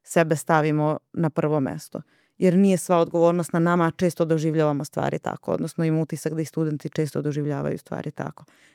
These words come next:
Kao da ako ne budu bili prisutni, neće biti niko drugi tu ko će da preuzme ono što je bio njihov deo posla. A mislim da ovo zajedništvo govori upravo suprotno, da će tu biti neko ko će preuzeti deo, deo odgovornosti, a da je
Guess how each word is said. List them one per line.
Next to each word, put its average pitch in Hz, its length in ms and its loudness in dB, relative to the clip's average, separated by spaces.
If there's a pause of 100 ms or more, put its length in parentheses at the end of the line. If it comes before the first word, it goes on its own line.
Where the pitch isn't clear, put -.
Kao 175 220 4
da 165 100 4
ako 160 180 0
ne 175 160 4
budu 170 220 0
bili 170 220 2
prisutni, 165 500 -2
neće 156 400 2 (760)
biti 185 300 4
niko 180 200 2
drugi 175 260 2
tu 180 160 0
ko 160 160 0
će 156 120 -2
da 147 80 0
preuzme 156 480 4
ono 147 160 2
što - 160 -4
je 151 40 0
bio 147 220 0
njihov 147 340 0
deo - 220 -2
posla. - 500 -6
A - 160 -2
mislim 160 340 2
da 160 100 4
ovo 160 140 4
zajedništvo 160 720 0
govori 156 360 2
upravo 147 300 -4
suprotno, 170 600 -4 (480)
da 123 100 2
će 175 140 0
tu 185 120 0
biti 175 280 2
neko 165 260 0
ko 156 140 -4
će 151 120 -6
preuzeti 151 600 0
deo, 143 440 0 (160)
deo 156 200 0
odgovornosti, 147 880 -4 (420)
a 160 100 2
da 160 100 4
je 170 160 4